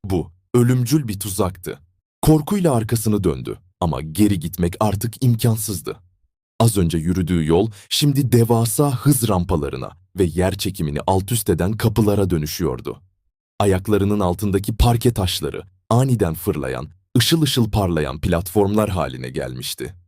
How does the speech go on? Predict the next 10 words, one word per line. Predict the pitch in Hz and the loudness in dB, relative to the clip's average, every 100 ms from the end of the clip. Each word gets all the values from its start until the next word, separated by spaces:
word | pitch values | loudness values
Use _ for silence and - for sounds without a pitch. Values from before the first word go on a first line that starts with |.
| _ _ _ _ _ _ | _ _ _ _ _ _
Şehir | - - 95 107 120 - - - | -2 0 2 2 -2 -4 -10 0
adeta | 127 143 135 113 98 | 2 4 4 2 2
canlanmış, | 95 85 71 64 65 92 - - _ - | 0 0 -2 -8 -8 -6 -6 -8 _ 2
onu | 120 127 | 4 6
yok | 127 143 | 4 4
etmek | 143 139 104 101 | 2 2 0 -2
isteyen | - 101 95 98 | -8 -2 0 2
bir | 95 107 | 0 2
labirente | 101 101 107 98 90 98 | 2 2 2 2 0 -2
dönüşmüştü. | 78 67 - 73 73 - 64 | -2 -6 -10 -10 -12 -10 -12